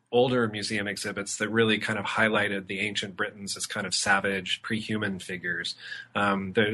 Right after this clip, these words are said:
you can get a sense that around the world, Indigenous peoples have spoken back to museums, and that's percolated all the way back to the center of empire, so that Londoners are seeing their own deep past in a new way.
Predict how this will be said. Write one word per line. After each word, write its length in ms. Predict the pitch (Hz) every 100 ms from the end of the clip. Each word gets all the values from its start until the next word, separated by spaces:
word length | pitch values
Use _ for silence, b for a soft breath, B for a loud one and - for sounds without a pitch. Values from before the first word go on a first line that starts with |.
| 117
you 140 | 120
can 340 | 117 120 120 131
get 180 | - 135
a 60 |
sense 300 | - 147 143
that 80 | 113
around 260 | 107 110 110
the 100 | 104
world, 320 | 101 110 107
Indigenous 420 | 104 107 101 101
peoples 320 | - 104 104 -
have 140 | 98
spoken 320 | - 101 101
back 220 | 101 101
to 100 | -
museums, 580 | 104 92 107 110 110 110 - B B B B -
and 120 | 113
that's 200 | 107 107
percolated 520 | - 139 120 107 98
all 140 | 98
the 80 | 98
way 140 | 98 92
back 240 | 92 90
to 80 | 101
the 100 | 92
center 240 | - 95
of 100 | 90
empire, 380 | 95 95 98 92
so 160 | - 92
that 160 | 92
Londoners 420 | 101 101 95 95
are 80 | 95
seeing 280 | - 104 95
their 180 | 92 95
own 160 | 95
deep 260 | 90 90 90 -
past 420 | 92 90 92 -
in 100 | 180
a 40 |
new 180 | 180 180
way. 380 | 175 185 175